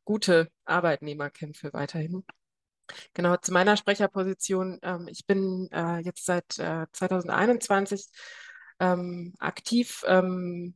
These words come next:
und davor, ähm, passiv lesend, ähm, mit dem Thema künstliche Intelligenz, äh, und beschäftigt und, ähm, ja, eruiere die Mehrwerte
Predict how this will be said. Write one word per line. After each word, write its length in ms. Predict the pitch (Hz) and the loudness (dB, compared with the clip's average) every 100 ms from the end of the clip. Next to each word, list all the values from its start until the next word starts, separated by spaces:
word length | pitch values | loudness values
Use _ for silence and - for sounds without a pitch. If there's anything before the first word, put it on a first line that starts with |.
| - | -8
und 280 | 180 185 175 | -8 -4 -4
davor, 640 | - 190 185 175 170 180 | 0 4 6 6 2 -2
ähm, 340 | - 170 170 170 | -4 -4 -6 -10
passiv 540 | - 202 - 196 - - | -8 -6 -6 -8 -10 -6
lesend, 640 | 185 196 220 226 226 - | 2 4 4 2 0 0
ähm, 420 | - 190 190 190 180 | 6 6 6 0 -4
mit 200 | 190 - | -6 -4
dem 120 | 180 | -6
Thema 480 | 190 190 180 175 165 | -4 -4 -2 -4 -4
künstliche 420 | 196 - 185 156 | -8 -8 -8 -8
Intelligenz, 640 | - 180 196 220 247 - - | -6 0 4 4 4 -2 -2
äh, 120 | 185 190 | 2 4
und 500 | 185 185 185 - - - - - - - | 4 2 -2 -4 -8 -10 -18 -20 -14 -4
beschäftigt 640 | 208 214 208 220 208 - - - - | 0 2 2 0 0 -2 -8 -8 -4
und, 420 | 185 185 - - | -2 -2 -6 -2
ähm, 480 | 185 180 175 175 175 | 0 0 -2 -6 -2
ja, 220 | 170 160 - _ - | 0 0 -2 _ 0
eruiere 580 | 190 185 196 208 196 | 2 2 2 4 4
die 380 | 190 180 180 180 185 | 2 -2 -4 -4 0
Mehrwerte 840 | 185 202 190 190 - 190 180 185 | 4 4 6 4 4 4 4 4